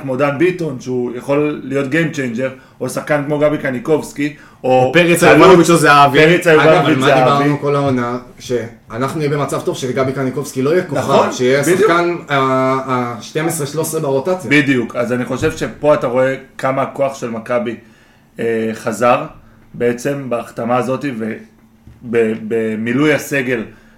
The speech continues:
Speaker 1: שיהיה סגל, אה, עבה, שמן, ארוך.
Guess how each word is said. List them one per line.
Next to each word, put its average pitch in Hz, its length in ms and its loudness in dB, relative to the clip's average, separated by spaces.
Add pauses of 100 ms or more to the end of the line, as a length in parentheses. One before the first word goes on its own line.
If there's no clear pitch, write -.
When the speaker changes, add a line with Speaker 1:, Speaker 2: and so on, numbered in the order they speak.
(360)
Speaker 1:
שיהיה 127 340 0
סגל, 135 420 -2
אה, 123 60 0 (1160)
עבה, 127 340 -2
שמן, 120 520 -6 (420)
ארוך. 120 560 -4